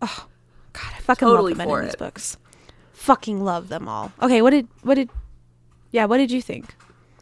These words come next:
Speaker 2: I agree with you. <laughs> Like
Speaker 1: All right.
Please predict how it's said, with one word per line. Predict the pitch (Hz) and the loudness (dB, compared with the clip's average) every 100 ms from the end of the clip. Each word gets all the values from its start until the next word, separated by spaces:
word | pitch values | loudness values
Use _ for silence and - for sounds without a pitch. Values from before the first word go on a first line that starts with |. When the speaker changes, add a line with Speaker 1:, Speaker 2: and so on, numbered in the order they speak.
| - | -6
Speaker 2:
I | 196 | -6
agree | 196 220 | -2 -2
with | 240 202 | -4 -4
you. | 175 185 220 - - - _ | -6 -8 -12 -20 -20 -20 _
<laughs> | - - - - - 932 1047 1077 1077 - - - 587 - - | -6 -6 2 2 2 -2 -8 -12 -14 -12 -12 -6 -6 -6 -6
Like | - - - - - - - _ - - 415 - - - - - | -2 -2 -4 -16 -18 -20 -20 _ -20 -14 -10 -10 -10 -12 -18 -8
Speaker 1:
All | 302 294 | 0 2
right. | 240 214 214 | 4 2 0